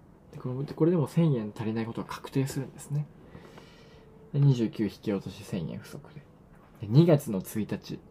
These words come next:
えっと、まあ、電話がかかってきまして、「明日入金します」。あ、電話はかかってきてないですね。なんかエスエムエスで、これメ-、メッセージが届きまして、で、「電話してください」って言って、電話して、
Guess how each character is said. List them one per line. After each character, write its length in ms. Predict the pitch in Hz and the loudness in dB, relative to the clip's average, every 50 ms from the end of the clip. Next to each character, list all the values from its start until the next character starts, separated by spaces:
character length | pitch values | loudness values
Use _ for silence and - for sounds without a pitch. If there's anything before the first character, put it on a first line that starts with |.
| - - - - - - - - - - - - - - - - - - - - - - - - - - - - - - - | -20 -20 -20 -20 -20 -20 -20 -20 -20 -20 -20 -20 -20 -20 -20 -20 -20 -20 -20 -20 -20 -20 -20 -20 -20 -20 -20 -20 -20 -12 -8
え 80 | - 110 | -8 -6
っ 20 | |
と、 120 | - - 107 | -6 -6 -4
ま 120 | 101 95 | -4 -4
あ、 40 | 92 | 0
電 200 | 92 120 143 156 | 6 8 8 8
話 160 | 160 165 160 | 8 8 6
が 60 | 160 | 2
か 160 | 147 - 151 143 | 0 -2 -4 -4
か 100 | 156 151 | -4 -4
っ 40 | |
て 180 | - - - - | -6 -6 -8 -8
き 120 | - - | -8 -6
ま 140 | - - - | -8 -8 -8
し 120 | - - - | -10 -12 -12
て、 220 | - - - - - - - - - - - - - - - - - | -10 -12 -12 -12 -14 -18 -20 -20 -20 -20 -20 -20 -20 -20 -18 -14 -12
「明 80 | 101 | -12
日 220 | - - - 110 107 | -10 -6 -4 -2 -2
入 180 | 104 107 104 | -2 -2 -2
金 180 | 95 - 107 101 | -4 -4 -6 -6
し 140 | - - 104 | -6 -6 -6
ま 120 | 101 98 | -6 -6
す」。 140 | - - - - - | -8 -12 -18 -16 -12
あ、 100 | - 98 | -8 -4
電 160 | 95 113 135 160 | 0 2 4 4
話 80 | 180 | 4
は 60 | 180 | 2
か 140 | - - - | -2 -4 -6
か 60 | 185 175 | -6 -6
っ 20 | |
て 100 | - - | -6 -6
き 60 | - | -8
て 80 | - 110 | -6 -4
な 120 | 104 98 | -2 -2
い 40 | 87 | -4
で 60 | 62 | -4
す 100 | - - | -8 -10
ね。 140 | - 69 - - - - - - | -12 -12 -12 -14 -16 -16 -10 -8
な 80 | 113 107 | -6 -6
ん 60 | - | -6
か 80 | - - | -4 -2
エ 120 | 113 120 | -2 -2
ス 160 | 117 - - | 2 4 6
エ 100 | 147 151 | 6 8
ム 120 | 156 156 160 | 8 6 6
エ 80 | 160 | 4
ス 140 | 147 - - | 4 0 -2
で、 140 | 85 - - - - - - - - - - - - - - - - - - | -6 -6 -8 -10 -16 -20 -20 -20 -20 -20 -20 -20 -20 -20 -20 -20 -20 -14 -8
こ 120 | 110 104 | -6 -4
れ 40 | 101 | -2
メ-、 220 | 104 110 117 - - - | -2 -2 -2 -2 -2 0
メ 80 | 127 | 0
ッ 40 | 131 | 0
セ 160 | - - 120 | 0 -2 -4
ー 40 | 98 | -4
ジ 60 | 95 | -4
が 80 | - - | -6 -8
届 260 | - 101 95 95 - | -8 -8 -10 -8 -8
き 60 | 101 | -8
ま 120 | 101 101 - | -6 -6 -8
し 100 | - - | -10 -10
て、 220 | - 87 - - - - - - - - - - - - - - - - - | -10 -10 -10 -10 -14 -18 -20 -20 -20 -20 -20 -20 -20 -20 -20 -20 -16 -12 -8
で、 60 | 110 | -4
「電 180 | 98 117 117 120 | 0 2 2 2
話 100 | 120 120 | 0 -2
し 60 | - | -4
て 80 | 123 - | -4 -2
く 80 | - 113 | -2 -2
だ 100 | 113 117 | -2 -2
さ 120 | - 90 | -4 -6
い」 40 | 80 | -6
っ 20 | |
て 80 | - - - - | -6 -10 -16 -16
言 80 | - - | -16 -16
っ 40 | - | -12
て、 40 | - 101 | -8 -4
電 160 | 107 110 110 | -2 -2 -2
話 120 | 107 104 | -2 -4
し 120 | - - - - - - - - - - | -6 -10 -14 -16 -16 -20 -20 -20 -8 -2
て、 300 | - 139 135 110 - - | 0 2 2 2 0 -4